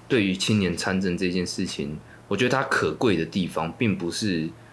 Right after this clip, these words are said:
去强调自己很年轻的这件事情，而是说我作为一个更年轻的人，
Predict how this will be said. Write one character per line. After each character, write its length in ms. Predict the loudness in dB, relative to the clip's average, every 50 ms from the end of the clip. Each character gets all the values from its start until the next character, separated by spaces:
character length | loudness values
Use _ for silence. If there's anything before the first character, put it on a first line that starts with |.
| -20 -20 -20 -20 -20 -20 -14 -6 -2
去 160 | -2 -2 0
强 300 | 0 -2 -2 -2 -2 0
调 180 | 0 2 2
自 160 | 0 0 -4 -4
己 180 | -4 -6 -6
很 220 | -6 -6 -6 -4 -4
年 220 | -4 -4 -6 -6
轻 340 | -4 -2 -2 -2 -2 -4 -6 -10 -12 -20 -20 -20 -20 -20 -20 -20 -20 -20 -8 -2 0
的 120 | 0 2
这 140 | 2 2 2
件 180 | 2 2 0 0
事 140 | 0 -2
情， 180 | -2 -2 -2 0 2
而 100 | 2 2
是 140 | 2 2 2
说 280 | 2 2 2 2 0 -4 -10 -18 -20 -20 -8 -2
我 260 | 0 2 4 4 2 0
作 320 | 0 0 2 2 4 4
为 120 | 4 2
一 120 | 2 0 0
个 280 | 0 0 0 0 0 -2
更 220 | -2 0 0 0 2
年 160 | 0 -2 -2
轻 200 | -2 -2 0 0
的 120 | 2 2 0
人， 280 | -2 -2 -4 -6 -6